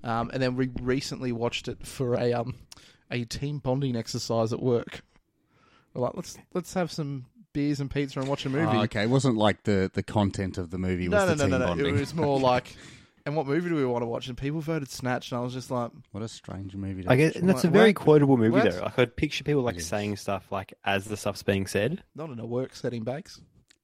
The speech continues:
Speaker 2: "Get your tongue out of my ass, Eddie."
Speaker 1: <laughs> But, um,
Speaker 2: She said all the time.
Speaker 1: because of the team, it was, it was an interesting, very multicultural
Speaker 2: Yep.
Speaker 1: grouping.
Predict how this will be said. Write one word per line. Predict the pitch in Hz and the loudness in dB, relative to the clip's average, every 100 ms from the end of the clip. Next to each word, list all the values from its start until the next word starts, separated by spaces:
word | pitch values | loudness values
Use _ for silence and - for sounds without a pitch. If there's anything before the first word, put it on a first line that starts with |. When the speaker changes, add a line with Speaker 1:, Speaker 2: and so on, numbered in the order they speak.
| _ - - | _ -20 -14
Speaker 2:
"Get | 107 | -12
your | 120 | -10
tongue | - 123 120 | -2 2 4
out | 107 | 4
of | 101 | 4
my | 98 101 92 | 4 2 2
ass, | - | -2
Eddie." | 90 87 82 - - 247 208 - - | -6 -6 -8 -8 -6 2 4 6 4
Speaker 1:
<laughs> | - 392 381 - - - 196 - - 160 - - _ _ 247 262 262 185 | 8 8 8 8 6 8 8 8 4 0 0 -2 _ _ -18 -14 -12 -2
But, | 160 147 | 0 2
um, | 143 139 127 | 2 0 -2
Speaker 2:
She | 120 | -10
said | - 90 | -14 -12
all | 87 | -14
the | 110 | -8
time. | |
Speaker 1:
because | 165 196 170 | -6 -4 -2
of | 160 | -4
the | 143 | -4
team, | - 143 123 | -4 -4 -4
it | 117 | -6
was, | 127 117 - 143 | -8 -10 -12 -8
it | |
was | 139 135 | -6 -6
an | |
interesting, | 143 139 123 - 127 113 113 107 _ _ _ _ | -8 -8 -12 -8 -8 -6 -10 -14 _ _ _ _
very | 156 151 | -4 -2
multicultural | 139 131 139 120 131 123 - 127 117 113 110 _ _ _ _ _ | -2 -4 -6 -8 -4 -4 -2 -2 -2 -4 -8 _ _ _ _ _
Speaker 2:
Yep. | 123 131 - | -12 -12 -14
Speaker 1:
grouping. | 127 131 156 185 | -4 -2 -2 -4